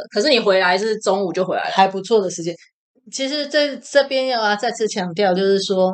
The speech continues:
Speaker 2: 大家不要迷失什么早去晚回啊，
Speaker 1: <laughs>
Speaker 2: 午去早回啊。其实你第一天和最后一天几乎也都没有什么可以用的时间，
Speaker 1: 嗯。
Speaker 2: 尤其是飞更长一点。还好我这次只是只飞东京三个多小时，你要是飞到北海道五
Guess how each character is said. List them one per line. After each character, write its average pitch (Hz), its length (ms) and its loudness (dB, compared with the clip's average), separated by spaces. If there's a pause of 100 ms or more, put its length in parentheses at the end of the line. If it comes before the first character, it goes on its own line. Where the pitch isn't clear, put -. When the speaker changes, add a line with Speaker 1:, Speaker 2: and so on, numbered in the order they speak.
Speaker 2:
大 277 80 2
家 294 180 4
不 285 100 2
要 269 120 4
迷 220 240 -2
失 254 220 -6
什 220 100 -2
么 185 80 -2
早 185 240 2
去 240 220 -2
晚 185 300 2
回 190 280 0
啊， 214 320 4 (180)
Speaker 1:
<laughs> 202 200 -4
Speaker 2:
午 208 80 4
去 269 220 4
早 185 260 4
回 196 240 2
啊。 214 180 0
其 269 200 -6
实 277 100 -4
你 220 160 2
第 254 140 -2
一 - 20 2
天 247 160 0
和 240 100 2
最 240 120 2
后 220 80 4
一 - 20 -4
天 214 220 2
几 262 260 2
乎 262 220 0
也 196 160 4
都 214 160 4
没 196 140 2
有 190 200 2 (260)
什 214 140 -8
么 180 100 -6
可 185 160 -4
以 180 140 -4
用 208 180 2
的 165 80 -4
时 165 260 -10
间， 160 360 -12 (240)
Speaker 1:
嗯。 226 100 -8
Speaker 2:
尤 233 120 0
其 233 160 -4
是 247 160 2
飞 233 220 2
更 220 220 0
长 175 240 -10
一 175 60 -10
点。 165 160 -4 (400)
还 240 240 -2
好 214 340 -2 (400)
我 202 140 -6
这 240 160 2
次 240 160 -6
只 208 160 0
是 226 80 -4
只 175 160 -6
飞 190 180 0
东 185 240 0
京 180 200 -2
三 190 160 -2
个 165 80 -2
多 170 120 2
小 160 200 0
时， 165 180 -4
你 175 120 0
要 262 120 6
是 277 120 0
飞 254 140 4
到 247 140 4
北 190 180 0
海 180 160 -4
道 175 160 -2
五 165 40 -6